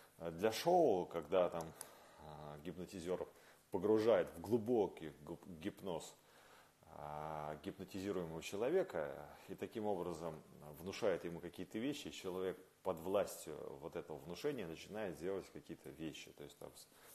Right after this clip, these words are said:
представляет себя кем-то, или ему внушают что-то такое, что он находится там, не знаю, на, а, в космосе, или картошку ему надо копать, или он великий пианист. И,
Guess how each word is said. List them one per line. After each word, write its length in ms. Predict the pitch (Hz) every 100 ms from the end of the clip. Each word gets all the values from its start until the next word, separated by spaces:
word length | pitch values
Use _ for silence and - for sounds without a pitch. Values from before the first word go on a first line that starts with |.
| -
представляет 600 | 95 - 98 98 120 117
себя 240 | 90 92
кем-то, 400 | - 98 85 85
или 80 | 87
ему 160 | 90 90
внушают 460 | 90 - 101 92
что-то 320 | - 90 85
такое, 360 | 82 80 - 78
что 180 | - 82
он 80 | 80
находится 400 | 82 85 78 -
там, 180 | 73 71
не 80 | 76
знаю, 260 | 69 71 67
на, 160 | 73 73 - - - - - -
а, 800 | 76 76 76 73 73 73 73 69 - - - - - -
в 120 | -
космосе, 640 | 101 92 - 85 - 80 82
или 120 | 85
картошку 540 | - 85 98 92 -
ему 100 | 87
надо 200 | 85 82
копать, 440 | 82 80 80 78 80
или 140 | 82
он 160 | 85 80
великий 340 | 85 82 -
пианист. 480 | - 85 80 76 - _ - - - - - -
И, 540 | 92 87 87 87 82